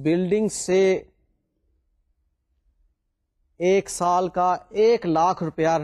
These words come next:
rent income آتی ہے۔ اب آپ اس building میں اگر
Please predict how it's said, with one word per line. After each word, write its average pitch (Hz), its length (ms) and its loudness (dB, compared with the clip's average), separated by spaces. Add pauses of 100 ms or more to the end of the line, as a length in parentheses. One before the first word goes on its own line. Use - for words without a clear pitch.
rent 170 260 -2 (240)
income 196 360 0
آتی 117 300 -6
ہے۔ 123 40 -18 (3500)
اب 214 240 0
آپ 127 240 0 (1400)
اس 311 240 0 (120)
building 202 680 2
میں 180 380 0 (500)
اگر 262 360 2